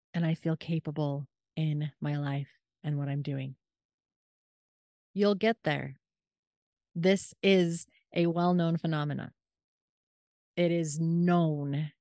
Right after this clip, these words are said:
and normal to get it, to be there. So take an opportunity, give yourself a break, and recognize that self-care will help get you through it. And next week, I really wanna talk about the paradox of self-care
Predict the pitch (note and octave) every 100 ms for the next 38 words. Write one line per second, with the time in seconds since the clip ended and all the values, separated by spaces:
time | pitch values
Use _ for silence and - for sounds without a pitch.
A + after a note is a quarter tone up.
0 | _ E3 D#3+ D#3+ D#3 D#3+ D#3+ D#3+ D3+ C3+
1 | D3 E3 - - _ D#3+ D#3 E3 C3 -
2 | - _ _ _ - D#3+ D#3+ E3+ D3 -
3 | - - - - F3 - _ - - _
4 | _ _ - E3+ E3+ G3 F#3+ E3+ G3+ -
5 | D#3+ D3 C3+ B2+ C#3 - _ D#3 E3+ D#3+
6 | F3 - E3+ - D#3+ C#3+ C3+ C3+ D3 C#3+
7 | C#3 D3+ C#3+ C#3 C3+ C3+ C#3+ C3+ - -
8 | _ - - E3+ - E3 D3+ C#3 C#3 -
9 | C3 - D3 - C3 A2 F3+ - D#3+ D#3+
10 | F3+ - - D#3+ D3+ D3+ F3 F3+ D#3+ D#3
11 | D3 D3 D3 C#3+ C3 C3+ F3 F3 D#3 C#3+
12 | - C3+ C3+ C3+ - D3 C#3